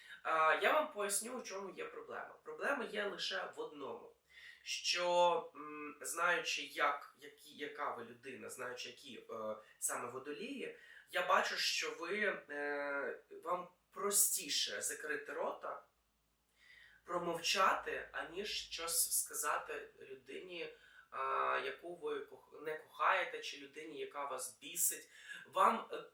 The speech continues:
комфортніше, е, знаєте, зробити так в форматі, що, ну, краще заспокоїтеся, краще, щоб там якось так, е, ем, хай воно само вирішиться.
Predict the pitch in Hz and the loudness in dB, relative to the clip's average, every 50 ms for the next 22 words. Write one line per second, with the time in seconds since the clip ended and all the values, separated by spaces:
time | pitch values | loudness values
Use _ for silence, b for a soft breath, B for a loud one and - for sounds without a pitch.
0 | _ _ _ _ _ - 220 220 - - - - 233 247 262 254 - - - 151 | _ _ _ _ _ -2 -2 0 0 -2 -4 -6 0 4 8 8 8 6 4 -2
1 | 147 143 - - - 147 135 127 123 - B B B B B B B - 147 147 | -2 -2 0 0 2 2 0 0 0 -4 B B B B B B B -2 2 4
2 | 147 139 143 147 147 143 143 147 147 - 190 202 220 220 - 175 160 - - 180 | 4 4 2 0 -2 -4 -4 -2 -2 2 4 4 4 4 4 2 2 2 2 2
3 | 180 175 190 202 - 165 156 - - 156 143 - - - - - - 151 151 151 | 0 4 4 4 4 4 0 4 6 8 8 8 6 2 -4 -8 -6 -4 -4 0
4 | - 156 147 - - - - - - - - 127 120 123 - - - - - - | 6 6 6 6 6 2 -2 -4 -4 -4 -4 -4 -4 -4 -6 -8 -10 -14 -14 -12
5 | 208 233 247 247 240 233 226 196 - _ _ _ _ - - 302 - 311 - - | -10 -8 -6 -6 -6 -6 -8 -10 -12 _ _ _ _ -4 -2 -2 0 0 -2 -6
6 | - - - _ _ _ - - 120 - _ - - - - - - 220 - - | -8 -10 -14 _ _ _ -20 -20 -20 -20 _ -14 -8 -8 -8 -8 -10 -16 -14 -8
7 | 208 208 202 190 185 - - 147 143 - - - B B B B B B - 165 | -4 -2 -2 -2 -4 -8 -10 -6 -6 -4 -4 -6 B B B B B B -2 0
8 | 180 185 - - - - 135 139 135 131 - 127 127 127 120 120 123 127 123 - | 0 0 0 -2 -4 -4 -6 -8 -8 -10 -12 -16 -16 -16 -16 -16 -16 -16 -16 -14
9 | - - - - - 117 113 - - - - - 113 117 - - B B B B | -10 -6 -6 -6 -6 -6 -10 -12 -12 -14 -14 -12 -12 -12 -14 -14 B B B B
10 | B B B - 123 123 123 123 123 123 127 127 127 - - - 202 196 165 151 | B B B -10 -8 -4 -4 -4 -4 -4 -6 -10 -14 -14 -6 -2 0 2 2 2
11 | 143 135 - - 151 151 180 214 226 202 170 160 156 143 - - - - - - | 0 -2 -2 -4 -4 -2 -2 -2 -4 -4 -4 -8 -8 -6 -8 -8 -8 -6 -6 -8
12 | - B | -8 B